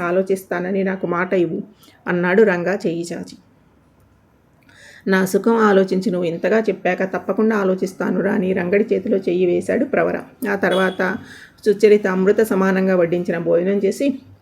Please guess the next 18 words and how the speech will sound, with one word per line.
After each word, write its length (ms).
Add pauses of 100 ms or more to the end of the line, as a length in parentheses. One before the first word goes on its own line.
మళ్ళీ 300
ఎన్నెన్నో 500
కబుర్లు 360
తర్వాత 440
టీ 300
తాగి 340 (500)
ఆ 120
భార్యాభర్తలకు 840
వీడ్కోలు 360
చెప్పి 280
తన 180
ఇంటికి 400
చేరాడు 260
ప్రవర. 300 (280)
మరో 240
మూడు 240
నెలల 320
తర్వాత 420